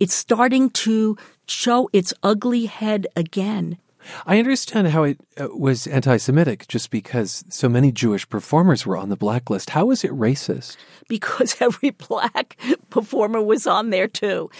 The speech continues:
Speaker 1: You had Ossie Davis and Ruby Dee and Harry Belafonte. I mean, when you look at the names now, as my mother scrolled through the book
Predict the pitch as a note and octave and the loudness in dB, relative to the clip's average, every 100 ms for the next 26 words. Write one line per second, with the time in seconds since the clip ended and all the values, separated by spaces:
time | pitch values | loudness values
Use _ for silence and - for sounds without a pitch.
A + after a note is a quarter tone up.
0 | - - G3+ G3+ F#3 F3 - G3 F#3 F3 | -14 -2 0 2 0 -2 0 -2 0 -4
1 | D#3+ D#3+ D#3 - - D3 D#3+ F#3 G#3+ F#3 | -2 -4 -4 -6 -8 -6 -4 0 0 0
2 | E3+ C#3 G3 F3 D3+ D3+ E3+ G#3+ C#4 C4 | -4 -2 0 0 0 -4 -4 -2 -2 0
3 | F#3 E3 E3 - A3 B3+ - - - - | 0 0 -2 0 0 0 -4 -10 -10 -16
4 | - - G#3+ G3+ G3 G3 A#3 - - G3+ | -16 -2 2 2 4 4 2 0 -2 0
5 | F#3+ G#3 B3+ - F3+ E3 F3+ - _ G3 | 2 2 0 0 -2 -2 -4 -12 _ -4
6 | F#3+ G#3 F#3 F#3+ G#3+ G#3+ - - A3 G#3 | -2 0 0 2 0 0 -4 -2 2 2
7 | G#3 - G#3 F#3+ F3+ E3 - A#3+ - - | 0 -2 0 0 0 -4 2 2 2 -12